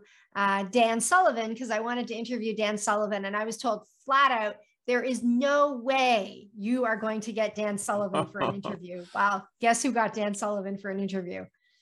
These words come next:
Speaker 1: And
Speaker 2: Very
Speaker 1: guess
Speaker 2: nice.
Speaker 1: who's coming back to talk about this book?
Speaker 2: I love this program.
Speaker 1: Yeah,
Speaker 2: I
Speaker 1: I do
Speaker 2: love it.
Speaker 1: too.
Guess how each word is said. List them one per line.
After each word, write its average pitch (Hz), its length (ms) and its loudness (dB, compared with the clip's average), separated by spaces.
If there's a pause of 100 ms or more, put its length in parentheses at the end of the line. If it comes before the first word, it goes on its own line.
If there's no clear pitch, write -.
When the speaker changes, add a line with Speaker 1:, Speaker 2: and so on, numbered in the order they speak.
(380)
Speaker 1:
And 233 240 4
Speaker 2:
Very 240 120 -4
Speaker 1:
guess 277 240 6
Speaker 2:
nice. 294 120 4
Speaker 1:
who's 254 100 -8
coming 247 280 4
back 247 400 4 (340)
to 226 100 -12
talk 214 200 2
about 202 180 -6
this 214 160 -4
book? - 320 -8 (1400)
Speaker 2:
I 156 120 4
love 160 440 6
this 170 180 0
program. 113 520 -4 (280)
Speaker 1:
Yeah, 139 60 4
Speaker 2:
I 147 120 8
Speaker 1:
I - 20 6
do 156 60 6
Speaker 2:
love 180 220 6
it. 117 100 4
Speaker 1:
too. - 160 -8